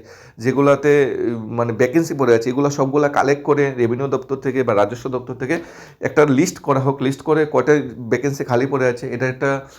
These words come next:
তালিকা তৈরি করে দপ্তরের কাছে দেওয়া হোক বা জিআরবিটি বা অন্যান্য মন্ত্রিসভার কাছে দেওয়া হোক।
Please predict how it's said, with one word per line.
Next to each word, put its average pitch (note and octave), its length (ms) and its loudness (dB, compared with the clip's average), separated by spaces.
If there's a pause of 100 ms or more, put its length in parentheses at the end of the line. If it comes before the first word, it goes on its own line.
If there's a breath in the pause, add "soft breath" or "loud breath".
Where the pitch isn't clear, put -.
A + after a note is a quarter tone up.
(140 loud breath)
তালিকা C3 340 2
তৈরি C#3+ 260 -2
করে C3+ 240 2
দপ্তরের D#3 420 -2
কাছে D#3 220 -2
দেওয়া B2+ 180 0
হোক B2 120 2
বা A#2+ 80 2
জিআরবিটি B2+ 480 -2
বা C3+ 140 2
অন্যান্য B2 340 -2
মন্ত্রিসভার C3 460 -2
কাছে C3+ 200 -4
দেওয়া A2+ 220 0
হোক। A2+ 160 -4